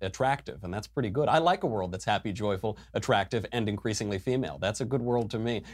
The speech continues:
And a good, uh, note of hope to end on. I've gotta let you go. I've taken up enough of your time.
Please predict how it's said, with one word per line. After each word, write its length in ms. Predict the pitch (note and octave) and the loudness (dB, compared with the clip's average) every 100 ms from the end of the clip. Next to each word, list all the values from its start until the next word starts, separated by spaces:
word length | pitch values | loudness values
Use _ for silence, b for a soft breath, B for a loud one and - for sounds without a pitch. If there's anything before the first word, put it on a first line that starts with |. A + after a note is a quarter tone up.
| - | 0
And 100 | C#3 | 2
a 60 | |
good, 260 | B2+ F3+ F3 | 4 4 4
uh, 140 | D3 | 2
note 240 | B2+ C#3 C3+ | 4 4 2
of 60 | |
hope 340 | A#2+ D3+ D3+ - b | 4 2 2 -2 b
to 160 | - C3 | -2 2
end 180 | C#3+ C#3+ | 4 6
on. 160 | A#2 | 4
I've 120 | G#2+ G2 | 2 2
gotta 180 | D3 | 4
let 220 | D3+ C3+ - | 4 2 0
you 80 | |
go. 160 | G#2+ A2+ | 2 2
I've 100 | G#2 | 2
taken 220 | B2+ A2+ | 0 0
up 120 | A#2 | 0
enough 200 | A#2 A2 | 2 0
of 100 | G#2+ | 0
your 80 | A2+ | -2
time. 260 | G#2 G#2+ | 2 0